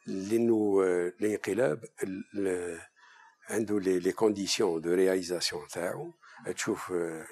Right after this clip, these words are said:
في الانقلاب يعني قوات المسلحة، قوات الأمن والمخابرات يكونوا كل يعني متجهين لهذا، معناها متضامنين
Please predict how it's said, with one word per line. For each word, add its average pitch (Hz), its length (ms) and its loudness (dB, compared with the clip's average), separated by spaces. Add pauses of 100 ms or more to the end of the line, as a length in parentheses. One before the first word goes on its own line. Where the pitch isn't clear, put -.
(120)
في - 100 -12
الانقلاب 151 580 -4 (440)
يعني 98 240 0
قوات 110 520 4
المسلحة، 90 960 -4 (120)
قوات 104 440 2
الأمن 110 400 -2
والمخابرات 87 800 -2 (300)
يكونوا 92 400 0 (100)
كل 240 280 4 (680)
يعني 98 300 4
متجهين 110 600 2
لهذا، 92 500 0
معناها 107 600 -2
متضامنين 104 920 2